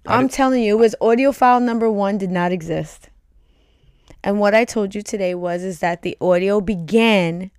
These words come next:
Speaker 2: when we realized that the camera was experiencing problems.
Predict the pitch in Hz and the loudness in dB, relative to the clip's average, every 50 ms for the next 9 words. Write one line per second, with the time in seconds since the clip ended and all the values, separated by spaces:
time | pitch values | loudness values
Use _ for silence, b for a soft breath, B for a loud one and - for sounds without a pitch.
0 | _ _ - 185 180 185 196 196 196 196 185 180 196 202 202 185 170 190 190 190 | _ _ -12 -10 -6 -4 -2 -2 -2 -4 -4 -4 -4 -4 -4 -4 -2 0 0 0
1 | 190 185 180 175 - 180 - - 175 - - - 185 185 190 185 180 175 180 180 | 0 0 -2 -2 -4 -8 -6 -6 -8 -8 -8 -8 -8 -6 -4 -4 -4 -4 -4 -6
2 | 180 - - - 180 170 170 170 160 - 175 175 170 - 180 165 156 151 147 147 | -8 -10 -8 -8 -6 -6 -6 -6 -8 -10 -10 -12 -8 -6 -4 -4 -4 -4 -6 -10
3 | - - - - - - | -12 -12 -14 -18 -20 -20